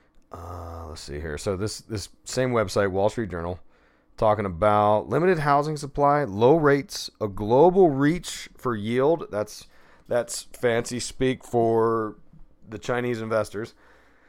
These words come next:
And what we're calling the institutionalization of real estate investors has set the stage for another speculative, investor-driven home price bubble.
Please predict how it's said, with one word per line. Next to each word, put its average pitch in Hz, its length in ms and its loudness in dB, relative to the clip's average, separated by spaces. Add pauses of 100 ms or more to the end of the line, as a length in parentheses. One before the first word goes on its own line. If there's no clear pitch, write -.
(680)
And 135 140 -2
what 127 120 -2
we're 131 100 -4
calling 160 440 2
the 127 200 -6
institutionalization 139 1500 -6
of 95 160 -10
real 151 260 0
estate 139 560 -4
investors 117 540 -4
has 98 100 -12
set 139 200 -4
the 127 60 -12
stage 135 320 0
for 120 140 -6
another 143 560 -2 (140)
speculative, 160 1000 -4
investor-driven 120 1040 -4
home 104 280 -6
price 92 300 -4
bubble. 73 400 -10